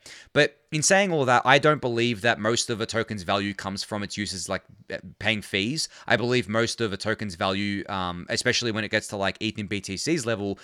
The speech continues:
comes from its moneyness and its store of value. Uh, uh, where-, whereas a token can be equity-like, where it will accrue dividends, for example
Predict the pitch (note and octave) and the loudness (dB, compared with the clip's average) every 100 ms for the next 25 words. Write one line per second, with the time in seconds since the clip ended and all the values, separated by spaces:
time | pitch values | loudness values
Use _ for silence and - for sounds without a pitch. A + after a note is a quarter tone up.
0 | - - C3 B2 A#2 A2+ A2 G#2+ A2+ A#2+ | -14 -4 -2 -2 -4 -4 0 0 2 2
1 | B2+ - G#2 G2+ - G#2+ G2+ E2 F#2 A2+ | 0 0 -2 -2 -2 -2 -2 0 0 0
2 | C#3+ D#3+ - - - G#2+ G2 G2 - G2 | -4 -6 -14 -8 -4 0 0 0 -2 0
3 | F#2+ F2+ G#2+ B2+ - G#2+ A2+ A2 G#2+ G#2+ | 0 0 2 0 0 2 4 6 6 2
4 | - A2 C#3+ C3+ B2+ A#2 A2+ A2 G#2 - | -2 -2 -2 -2 -4 -4 0 0 0 0
5 | C#3 B2 A#2 F#2+ F2+ B2 G2 G#2 G2+ - | 0 -2 -2 0 0 0 -2 0 0 -2
6 | A2 G2+ G#2+ G2+ G2+ - A2+ G#2+ G2 F#2+ | -6 -4 -6 -6 -8 -4 -2 -2 -4 -2
7 | D3 A#2+ G2 F#2 - - G2+ E2 F2 E2+ | 0 2 0 -4 -8 -8 -8 -4 -4 -2
8 | F#2+ C3 | -2 -4